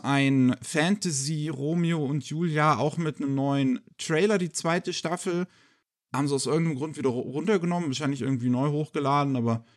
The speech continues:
ähm, jetzt hier in dem Artikel, den ich auf hab, ist das alte Video noch drin verlinkt und das kann man jetzt nicht mehr angucken.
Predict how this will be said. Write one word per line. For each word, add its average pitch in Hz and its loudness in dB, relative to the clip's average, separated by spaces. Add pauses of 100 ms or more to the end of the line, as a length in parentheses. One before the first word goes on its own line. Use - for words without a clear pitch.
(240)
ähm, 113 2
jetzt 117 0
hier 147 0
in 131 4
dem 120 2
Artikel, 127 -2
den 131 2
ich 127 -2
auf 127 -2
hab, 117 -4 (100)
ist - -6
das 117 -6
alte 123 -4
Video 107 0
noch 104 -2
drin 113 -2
verlinkt 123 -4
und 117 -4
das 107 -4
kann 117 -6
man 107 0
jetzt 104 -4
nicht 104 -6
mehr 107 -2
angucken. 110 -4